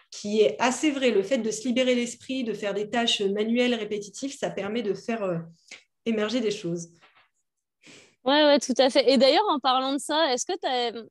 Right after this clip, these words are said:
Speaker 2: en dehors de tes, enfin, de ta partie documentation de ton côté, est-ce que t'as échangé directement avec des scientifiques ou avec des personnes, ne serait-ce que, je sais pas, pour leur faire lire le livre, leur faire dire, euh, vérifier, ou je sais pas, est-ce qu'il y a eu des moments où t'as eu ce besoin d'une espèce de caution humaine, on va dire,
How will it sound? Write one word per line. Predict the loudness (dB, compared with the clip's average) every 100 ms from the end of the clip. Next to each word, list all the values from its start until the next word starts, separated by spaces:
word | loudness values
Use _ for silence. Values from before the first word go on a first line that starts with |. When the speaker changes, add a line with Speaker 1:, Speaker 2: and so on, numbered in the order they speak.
| -6
Speaker 2:
en | -2
dehors | 0 0 0
de | -2 -6
tes, | -8 -6 -2 -2
enfin, | -4 -10 -12 _ _ _ _
de | 2
ta | 4
partie | 2 2 4
documentation | 4 4 2 0 2 2 2 2
de | 2
ton | 0 0
côté, | 0 2
est-ce | 2 0
que | -2
t'as | -2 -2 -2
échangé | -4 -6 -4 -4 -2 -2
directement | 0 -2 -4 -6 -6 -4 -4 -6 _ 0
avec | 2 4 2
des | 2
scientifiques | -4 -4 -6 -8 0 6 6 6
ou | 4
avec | 2 0 0
des | -2
personnes, | -2 -2 2 2
ne | 0
serait-ce | -2 -6 -4
que, | -4 -6 _ _
je | 0
sais | 4 4
pas, | 4
pour | 2 0
leur | -2
faire | -2 -4
lire | -2 0
le | 0
livre, | 4 4 4
leur | 0 -6 -6
faire | -6 -4
dire, | -4 -4 -4 -8 _ _ _
euh, | 0 2 4 4 2 0 -2
vérifier, | 4 6 6 2 0 0 2 0
ou | 0
je | -2
sais | -4 -2
pas, | -2
est-ce | -2
qu'il | -2
y | -2
a |
eu |
des | -2
moments | -4 -2 -2
où |
t'as | -2 -4
eu |
ce | -4 -8
besoin | -4 -4 -2 0
d'une | 0
espèce | -2 -2 -2
de | -2
caution | -2 -4 -2 -2
humaine, | 2 2 2 2
on | 0
va | -2 -4
dire, | -4 -4